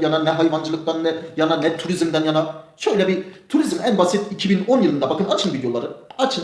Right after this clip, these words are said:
YouTube'da çok. İki bin on yılında gelen turizm, e, vatandaşların, halkın, turistlerin şu Antalya'da olsun, Bodrum'da, Marmaris'te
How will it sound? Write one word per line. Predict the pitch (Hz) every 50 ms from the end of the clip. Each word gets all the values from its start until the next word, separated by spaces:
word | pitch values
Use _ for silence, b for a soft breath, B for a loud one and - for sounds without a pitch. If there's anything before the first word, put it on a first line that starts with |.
| - - -
YouTube'da | 226 240 - - - 196 185 185
çok. | - 190 - - - - -
İki | - - - 196
bin | 220
on | 208 - 247 254
yılında | 214 190 175 170 160 170
gelen | 151 160 175 165 - -
turizm, | 165 196 185 151 135 - B B B B B B B B _ _ _ _ -
e, | 147 139 139 139 131
vatandaşların, | 151 160 190 180 160 143 - - 151 131 139 127 117 - - - -
halkın, | - 156 160 160 156 165 147
turistlerin | - - 165 - - - 160 165 170 - - - - -
şu | - - - 202 180 - - - - - -
Antalya'da | - 165 180 180 - 196 - 170 151 165 165 175
olsun, | 175 170 160 - 170 156
Bodrum'da, | 160 180 156 151 170 165 165
Marmaris'te | 156 156 170 185 165 160 156 151 - - 220 220 - -